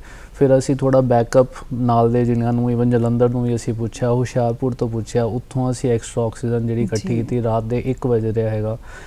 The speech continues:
Speaker 1: and ਸਾਨੂੰ, ਮਤਲਬ, ਇਸ ਤਰ੍ਹਾਂ ਆ ਰਿਹਾ ਕਿ ਜੇ ਦੋ ਮਿੰਟ ਜੇ ਹੋ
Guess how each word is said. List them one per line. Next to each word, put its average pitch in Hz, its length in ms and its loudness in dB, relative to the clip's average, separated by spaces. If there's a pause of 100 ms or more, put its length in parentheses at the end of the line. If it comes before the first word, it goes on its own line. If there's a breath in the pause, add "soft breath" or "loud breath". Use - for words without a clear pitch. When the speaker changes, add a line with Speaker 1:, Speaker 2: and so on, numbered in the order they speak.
(340 loud breath)
Speaker 1:
and 117 280 0
ਸਾਨੂੰ, 120 440 0 (100)
ਮਤਲਬ, 123 260 2
ਇਸ 117 80 2
ਤਰ੍ਹਾਂ 123 300 -2
ਆ 113 80 -2
ਰਿਹਾ 120 120 2
ਕਿ 127 120 -2
ਜੇ 131 140 0
ਦੋ 123 280 0
ਮਿੰਟ 127 340 -2
ਜੇ 120 180 0
ਹੋ 117 220 -2